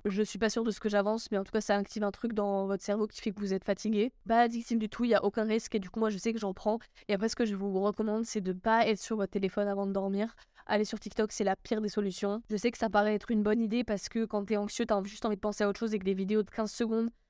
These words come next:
ça aide à penser à autre chose, mais au final, ça excite ton cerveau plus qu'autre chose et ça va pas forcément t'aider à dormir.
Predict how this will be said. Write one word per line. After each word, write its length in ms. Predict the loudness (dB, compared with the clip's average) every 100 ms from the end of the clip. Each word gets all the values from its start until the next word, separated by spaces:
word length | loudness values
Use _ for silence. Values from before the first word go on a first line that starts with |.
| _
ça 300 | 2 4 6 4
aide 180 | 2 2
à 60 |
penser 260 | 2 0 0
à 80 | 0
autre 160 | 0
chose, 220 | 0 -2 0
mais 240 | 0 2 2
au 100 | 2
final, 280 | 0 -2
ça 180 | 0 -2
excite 320 | 0 -4 -6 -6
ton 120 | -2
cerveau 220 | 0 0
plus 160 | -4 -4
qu'autre 160 | -2
chose 160 | 0 -2
et 40 |
ça 140 | 2 2
va 100 | 4
pas 100 | 0
forcément 380 | -2 -2 0
t'aider 180 | 0 2
à 80 | 4
dormir. 300 | 4 2